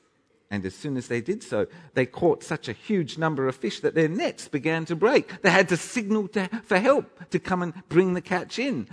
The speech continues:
Both present, both boats present were nearly swamped by the size of the catch. And when Peter saw this, he suddenly had a glimpse of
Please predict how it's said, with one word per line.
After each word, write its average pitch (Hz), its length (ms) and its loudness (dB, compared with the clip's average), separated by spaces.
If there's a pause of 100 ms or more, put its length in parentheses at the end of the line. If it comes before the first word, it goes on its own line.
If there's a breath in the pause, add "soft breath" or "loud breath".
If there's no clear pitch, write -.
(180 loud breath)
Both 185 480 8
present, 190 400 2
both 202 320 6
boats 185 280 4
present 233 540 2
were 156 140 4 (120)
nearly 214 360 4
swamped - 540 2
by 139 120 2
the 135 120 -4
size 160 420 -4
of 147 80 -14
the 160 80 -12
catch. - 460 -14 (280 soft breath)
And 160 80 -2
when 170 120 0
Peter 208 340 -12
saw 247 340 4
this, - 200 -14
he 143 80 -18
suddenly 214 420 -2
had 139 120 -6
a 139 40 -6
glimpse 185 500 -6
of 127 80 -10